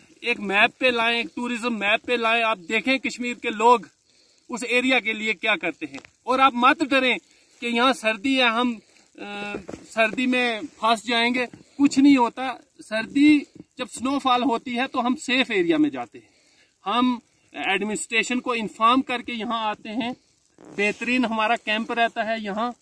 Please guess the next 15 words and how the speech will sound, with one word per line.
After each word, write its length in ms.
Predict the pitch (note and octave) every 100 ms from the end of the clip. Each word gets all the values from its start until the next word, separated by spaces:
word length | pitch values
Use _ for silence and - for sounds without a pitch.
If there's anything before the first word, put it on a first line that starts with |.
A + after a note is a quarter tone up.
| _ _ _ _
और 280 | G#3 G#3+ F3+ - _ _ _ _ _ _ -
अगर 200 | G#3+ A#3+
आपको 500 | A#3 B3 - C4+ C4 B3 - _ _ _ _ _ -
सर्दी 380 | A3 G3+ C#4+
लगती 300 | C4+ A3 -
है 120 | B3+ C4+
तो 160 | C4
आप 220 | A#3+ A#3+ -
समर 360 | - A3 C#4+
में 160 | C4 F#3+
आएँ, 160 | C#3+ B2+ _ _ _ _ _ _
समर 300 | - G#3+ B3
में 120 | A#3+ A3+
आके, 320 | G#3 F3+ A3
हम्म, 1400 | A#3 _ _ _ _ _ - C#4+ - F4 F3+ - -